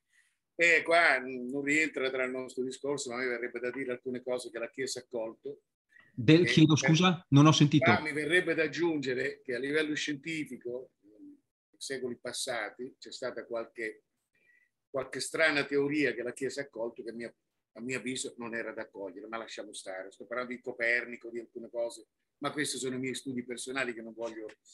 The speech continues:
Speaker 1: assolutamente che interferiscono in quanto ci stiamo dicendo. Mauro, tu prima hai parlato di, eh, universo, eh,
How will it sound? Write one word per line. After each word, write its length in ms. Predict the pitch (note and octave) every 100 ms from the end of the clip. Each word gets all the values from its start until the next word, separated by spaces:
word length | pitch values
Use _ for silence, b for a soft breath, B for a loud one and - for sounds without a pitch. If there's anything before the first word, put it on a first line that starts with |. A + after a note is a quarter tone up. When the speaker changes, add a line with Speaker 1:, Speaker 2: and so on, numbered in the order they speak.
| b b _ _ -
Speaker 1:
assolutamente 640 | C3 - B2+ B2+ C#3 C3+
che 80 | B2
interferiscono 640 | A#2 B2 - B2 A#2+ - A#2
in 60 |
quanto 240 | B2 A#2+ A#2+
ci 100 | -
stiamo 220 | C3 A#2+
dicendo. 380 | A#2 A2+ G#2+ -
Mauro, 320 | G#3 D3+ C#3
tu 100 | A3+
prima 220 | F#3+ C3
hai 100 | C#3
parlato 480 | - D3 A2 G#2+ C#3+
di, 220 | D3 C3 _ _ _ _ _ _ _
eh, 180 | B2+ F3+
universo, 880 | G#3 G3 D3+ C#3+ - D#3+ D#3 - _
eh, 560 | B2+ B2 B2 A#2+ A#2